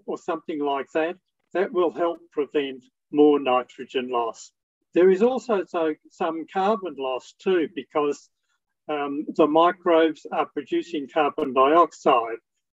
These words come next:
which, which is carbon loss. So you're, you're always going to have some losses. So you minimize that by having the best ratio and by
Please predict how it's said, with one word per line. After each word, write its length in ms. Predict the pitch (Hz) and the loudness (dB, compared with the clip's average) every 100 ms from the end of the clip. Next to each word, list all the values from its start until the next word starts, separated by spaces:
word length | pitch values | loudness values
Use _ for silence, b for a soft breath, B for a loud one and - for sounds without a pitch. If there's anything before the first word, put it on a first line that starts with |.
| _ _ | _ _
which, 300 | 135 - - - | -4 -4 -10 -8
which 480 | 190 151 - 143 - | -8 -6 -8 -8 -4
is 220 | 135 - | -6 -6
carbon 480 | - 151 131 131 123 | -2 0 0 -2 -2
loss. 400 | 127 117 110 - _ _ _ | 0 0 -2 -12 _ _ _
So 260 | - 170 165 190 156 | 0 4 4 2 -4
you're, 280 | 156 175 - _ - | -2 -2 -2 _ -6
you're 220 | 175 196 | 0 2
always 400 | 214 226 202 - | 2 2 0 -4
going 220 | 165 151 | -10 -10
to 80 | 131 | -10
have 180 | 151 139 | -10 -10
some 380 | - 180 185 175 | -6 -2 -2 0
losses. 640 | 143 123 - 175 208 - _ _ _ | 0 0 -2 0 0 -2 _ _ _
So 240 | _ 165 156 | _ 0 2
you 300 | 165 160 160 | 0 -4 -4
minimize 720 | 190 220 202 156 135 131 123 - | -2 -2 -2 -2 -2 -4 -6 -4
that 240 | 143 143 - _ _ _ | -2 -2 -6 _ _ _
by 180 | 151 143 | -4 -2
having 300 | 147 143 139 | -2 -4 -6
the 100 | 127 | -4
best 320 | 117 196 196 | 0 -2 -2
ratio 720 | - 147 143 - 143 139 175 220 _ _ _ _ _ | -4 -2 -4 -6 -6 -2 -2 -4 _ _ _ _ _
and 340 | 165 147 147 143 - | -6 -6 -6 -12 -6
by 340 | 156 139 143 | -2 -2 -2